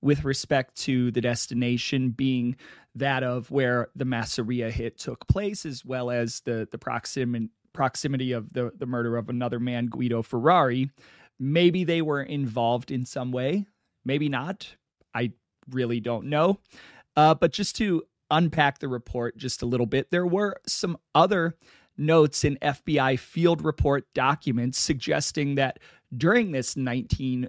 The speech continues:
thirty-one traffic stop, where Barbara was found to be in possession of that firearm,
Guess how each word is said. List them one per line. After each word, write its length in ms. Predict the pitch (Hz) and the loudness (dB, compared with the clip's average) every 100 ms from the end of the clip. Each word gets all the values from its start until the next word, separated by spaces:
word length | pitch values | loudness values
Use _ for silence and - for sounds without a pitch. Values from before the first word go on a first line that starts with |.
| - | -6
thirty-one 560 | - 131 123 113 117 110 | -2 0 0 -2 -4 -4
traffic 500 | - 120 113 123 - | -4 -4 -2 -6 -8
stop, 480 | - 107 107 151 - - _ _ | -6 -4 -4 -8 -12 -20 _ _
where 440 | 131 123 117 113 | 0 2 2 0
Barbara 460 | 95 123 110 107 120 | 0 0 2 0 -2
was 180 | 120 - | -2 -4
found 280 | 117 110 120 | -4 -4 -6
to 80 | |
be 180 | 117 123 | -6 -4
in 120 | 113 | -4
possession 600 | 113 113 120 117 - 120 - | -4 -4 -4 -4 -4 -6 -8
of 240 | 123 120 123 | -4 -4 -2
that 300 | 113 117 - | -2 -2 -6
firearm, 800 | - 131 120 117 113 117 143 | -4 -2 0 -2 -4 -2 -2